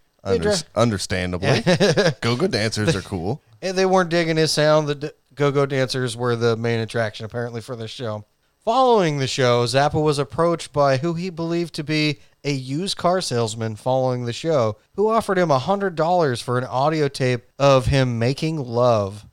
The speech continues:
Speaker 1: This was too much money for Zappa to turn down at that point. Little did he know that it was actually an undercover cop, not a used car salesman.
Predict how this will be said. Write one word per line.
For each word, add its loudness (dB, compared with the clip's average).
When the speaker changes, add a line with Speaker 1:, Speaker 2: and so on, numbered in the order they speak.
Speaker 1:
This 0
was -4
too 2
much 0
money 0
for -2
Zappa 2
to -4
turn -2
down 2
at -2
that 0
point. -2
Little -2
did 0
he 2
know 2
that 2
it 4
was 0
actually 0
an 0
undercover -2
cop, -4
not 0
a -2
used -4
car 0
salesman. -4